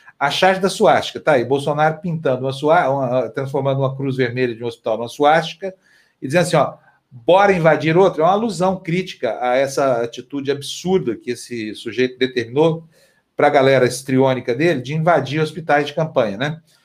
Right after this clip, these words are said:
E aí o Aroeira fez essa linda charge, provavelmente vai ser a charge mais premiada do ano, e ganhou a ira do, do retratado, né?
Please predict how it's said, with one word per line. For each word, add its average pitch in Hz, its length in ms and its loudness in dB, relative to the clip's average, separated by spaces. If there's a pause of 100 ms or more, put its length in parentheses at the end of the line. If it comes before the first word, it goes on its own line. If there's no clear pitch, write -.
(120)
E 196 120 0
aí 170 100 4
o 202 60 6
Aroeira 202 320 6
fez 180 220 0
essa 165 120 -2
linda 180 340 0
charge, 175 380 0
provavelmente 143 420 -6
vai 131 120 0
ser 135 140 -4
a 123 60 0
charge 127 300 -4
mais 151 180 0
premiada 127 480 -4
do 139 160 -4
ano, 156 260 -2 (540)
e 185 80 -6
ganhou 190 520 4
a 160 160 4
ira 180 420 2 (480)
do, 139 500 4
do 131 120 -2
retratado, 139 680 2
né? 147 240 -6